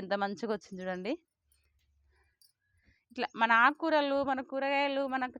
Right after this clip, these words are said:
చాలా ఆనందం అనిపిస్తది చూస్తుంటే కూడా. ఇంకా అసలు తి-, మనం సాయంత్రం పూట తెంపుకపోయి తి-, వండుకుంటే కూడా చాలా మంచిగా, అసలుకు ఎంత మంచిగా అనిపిస్తుందో నాకైతే. మాటలు చెప్పని ఇంకా వస్తలేదు అసలు. చూడండి, ఎండక-, ఆ నాన్న పోదాం నాన్న.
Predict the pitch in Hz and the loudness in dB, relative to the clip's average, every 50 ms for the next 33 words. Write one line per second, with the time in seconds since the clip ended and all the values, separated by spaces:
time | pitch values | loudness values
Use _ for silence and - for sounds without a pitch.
0 | - 240 202 208 240 302 330 311 269 262 262 277 285 277 302 294 277 269 254 254 | -2 0 2 4 4 4 6 6 6 4 4 2 2 2 4 4 4 2 2 -2
1 | 262 - 247 220 208 - 240 233 - - 269 247 233 247 240 240 233 226 226 220 | -2 -2 -4 -4 -4 -6 -8 -6 -6 -6 -6 -4 -2 -2 -2 -2 -2 -2 -2 0
2 | 220 226 214 226 214 220 220 226 - 247 226 - - - - - _ - 247 254 | -2 0 0 -2 -4 -2 -4 -6 -6 -8 -10 -10 -12 -20 -20 -16 _ -2 0 0
3 | 269 - 285 247 254 262 277 277 294 294 285 269 285 - 254 247 226 240 294 262 | 6 8 10 10 10 8 6 4 2 0 0 0 0 0 0 0 0 0 2 2
4 | 302 294 - - 262 247 247 240 233 226 220 220 226 240 294 269 330 302 285 - | 2 0 0 -2 -2 0 2 2 2 2 0 0 -2 -2 0 2 2 4 4 4
5 | 330 339 359 - - 247 202 220 269 311 320 302 285 254 269 262 - 359 349 359 | 4 4 2 0 0 -2 0 2 2 2 2 0 0 -2 -2 -4 -4 -2 0 2
6 | 320 302 330 285 269 240 220 247 285 349 _ _ _ _ _ _ - 226 226 220 | 2 2 0 -2 -4 -4 -6 -8 -10 -10 _ _ _ _ _ _ -16 -16 -12 -6
7 | - 277 277 254 254 233 233 226 254 254 240 247 254 226 247 - 240 240 240 247 | -4 -2 -2 -2 -4 -6 -6 -8 -6 -4 -4 -4 -4 -6 -8 -6 -6 -6 -4 -2
8 | 226 214 190 202 208 202 - 214 220 240 _ _ - - - _ _ - 240 233 | -2 -2 -2 -2 -4 -4 -4 -8 -8 -8 _ _ -20 -20 -20 _ _ -4 2 6
9 | 214 220 240 311 277 269 254 233 226 - 262 254 277 285 277 - 262 254 240 240 | 6 6 6 4 0 2 0 0 0 0 -2 0 0 -2 -2 -2 0 0 0 -2
10 | - - 262 254 262 269 254 226 226 - 220 208 233 302 - _ _ _ _ _ | -4 -2 -2 0 0 2 0 0 0 0 -4 -4 -4 -6 -8 _ _ _ _ _
11 | _ - 202 220 226 226 226 226 247 294 392 440 - - 214 _ _ _ _ _ | _ -10 -6 -4 -4 -4 -4 -4 -2 -2 -2 -4 -6 -10 -20 _ _ _ _ _
12 | - 214 233 247 254 269 320 285 - 247 269 285 262 254 233 214 190 190 - _ | -6 -6 -2 -2 -2 0 0 0 2 2 0 0 0 -2 -4 -4 -6 -12 -14 _
13 | _ _ _ _ _ _ _ _ _ _ _ _ _ _ _ _ _ - - - | _ _ _ _ _ _ _ _ _ _ _ _ _ _ _ _ _ -20 -20 -20
14 | - - - 247 226 220 202 202 202 208 196 180 175 185 | -16 -10 -6 -4 -2 -2 0 -2 -2 -2 -4 -6 -6 -4